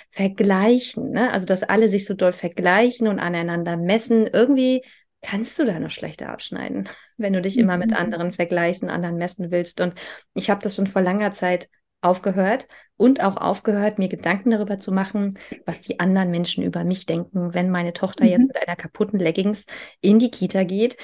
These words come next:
Speaker 1: Ich aber für mich entschieden habe, morgens nicht eine Stunde mit ihr zu streiten und sie auf dem Boden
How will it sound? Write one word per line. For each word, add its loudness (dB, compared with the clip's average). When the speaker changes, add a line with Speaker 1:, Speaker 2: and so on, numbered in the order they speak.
Speaker 1:
Ich 4
aber 6
für 2
mich 2
entschieden 0
habe, 2
morgens 0
nicht 2
eine -2
Stunde -4
mit -4
ihr 0
zu -12
streiten 0
und -4
sie -2
auf -6
dem -2
Boden 4